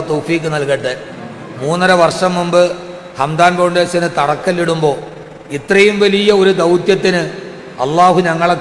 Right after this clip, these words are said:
കാരണക്കാരാക്കുമെന്ന് ഞങ്ങൾ ഒരിക്കലും കരുതിയിരുന്നില്ല. അഭിമാനത്തോടെ, സന്തോഷത്തോടെ, ഇൻഷാ അല്ലാ, ആ കറക്റ്റ് സമയത്ത് തൊടിയൂർ ഉസ്താദ് എത്തി.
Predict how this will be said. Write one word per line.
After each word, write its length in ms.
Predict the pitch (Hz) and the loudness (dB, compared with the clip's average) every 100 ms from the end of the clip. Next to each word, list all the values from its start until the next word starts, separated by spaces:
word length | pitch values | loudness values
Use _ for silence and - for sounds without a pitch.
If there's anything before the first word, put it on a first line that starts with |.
| 160 | 2
കാരണക്കാരാക്കുമെന്ന് 1000 | 156 175 185 185 180 170 160 175 165 165 | 2 2 0 0 2 2 0 -2 -4 -4
ഞങ്ങൾ 240 | 160 160 | -4 -2
ഒരിക്കലും 400 | 151 151 160 156 | -2 -2 -4 -4
കരുതിയിരുന്നില്ല. 680 | 151 143 151 151 143 127 123 - - - - - | -2 -2 -4 -6 -6 -4 -4 -6 -16 -18 -20 -6
അഭിമാനത്തോടെ, 840 | 123 135 156 165 165 160 165 160 170 - - - - - - | -4 -2 0 0 0 0 2 4 2 -2 -10 -14 -16 -16 -4
സന്തോഷത്തോടെ, 840 | 147 160 185 185 175 151 156 156 160 - - - - - | -2 0 0 2 0 2 2 2 0 -6 -12 -16 -16 -14
ഇൻഷാ 220 | 127 139 | -6 0
അല്ലാ, 160 | 170 165 | 4 4
ആ 180 | 165 - | 2 2
കറക്റ്റ് 360 | 156 160 160 202 | 2 2 0 -2
സമയത്ത് 380 | 170 165 160 170 | -2 -2 -4 -2
തൊടിയൂർ 300 | 165 156 156 | -2 -2 -2
ഉസ്താദ് 300 | 156 151 151 | -2 -2 0
എത്തി. 260 | 127 104 | -2 -4